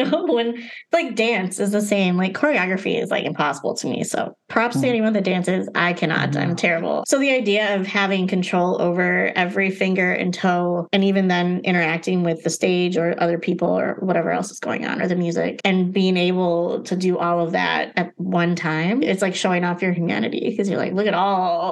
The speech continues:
Speaker 1: that I can do in this one moment." <laughs> You know?
Speaker 2: I could definitely lean into porch living because I've been hashtagging that now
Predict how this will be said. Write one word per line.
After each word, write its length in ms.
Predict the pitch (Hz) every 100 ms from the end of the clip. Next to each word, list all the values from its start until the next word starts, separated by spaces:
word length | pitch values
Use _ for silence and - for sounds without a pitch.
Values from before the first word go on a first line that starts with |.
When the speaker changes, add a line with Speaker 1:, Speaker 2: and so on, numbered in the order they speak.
| -
Speaker 1:
that 100 | 202
I 100 | 196
can 140 | 185 190
do 180 | 185 180
in 100 | 180
this 180 | 190
one 240 | - 185 202
moment." 320 | - - - - -
<laughs> 120 | 294 - 311 320 - - - - -
You 120 | 196
know? 160 | 190 202
Speaker 2:
I 80 | 220
could 220 | 175 160
definitely 560 | 175 170 175 147 151 151
lean 340 | 147 156 147
into 680 | 143 143 143 - - 147 143 -
porch 380 | - 147 - -
living 360 | 127 131 160 - 170
because 320 | - 202 185
I've 160 | 180
been 100 | 165
hashtagging 800 | 151 165 160 - - 185 185 208
that 220 | 190 180 175
now 320 | 160 170